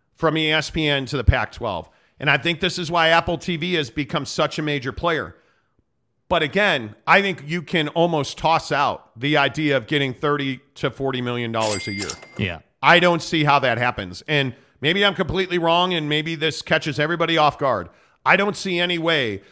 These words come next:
Speaker 1: that the Pac-twelve ends up with a deal that's equal to or superior to the Big twelve's money.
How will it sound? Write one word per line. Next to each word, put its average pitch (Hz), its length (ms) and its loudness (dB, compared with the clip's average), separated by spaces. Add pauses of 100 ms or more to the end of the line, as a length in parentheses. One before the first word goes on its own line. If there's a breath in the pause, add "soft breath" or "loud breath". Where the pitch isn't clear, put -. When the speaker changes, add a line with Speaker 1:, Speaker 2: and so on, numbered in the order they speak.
(140 soft breath)
Speaker 1:
that 156 140 0
the 151 80 -2
Pac-twelve 165 580 2
ends 160 220 -2
up 160 160 0
with 156 120 -4
a 143 60 0
deal 156 300 0
that's 143 200 -4
equal 156 280 -2
to 160 180 -2
or 147 120 -2
superior 143 500 -2
to 139 140 -4
the 123 60 -2
Big 127 200 -4
twelve's 123 400 -4
money. 127 320 -4